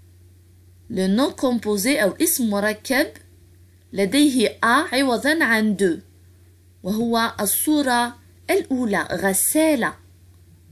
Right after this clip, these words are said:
إذا تعرفنا على ث-، على ثلاثة أسماء مركبة، une pomme de terre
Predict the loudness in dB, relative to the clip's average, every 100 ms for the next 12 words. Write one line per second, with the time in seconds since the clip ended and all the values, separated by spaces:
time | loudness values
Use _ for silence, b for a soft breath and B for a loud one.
0 | -20 -20 -20 -20 -20 -20 -20 -20 -20 -20
1 | -20 -20 -18 -6 -2 0 2 2 2 0
2 | 0 2 4 4 0 -2 0 2 2 0
3 | -2 -2 0 -2 -2 -2 0 0 0 -2
4 | 0 0 -2 -4 -4 0 -2 -2 -10 b
5 | b b b b -12 -6 -2 2 2 2
6 | 0 0 -2 0 -2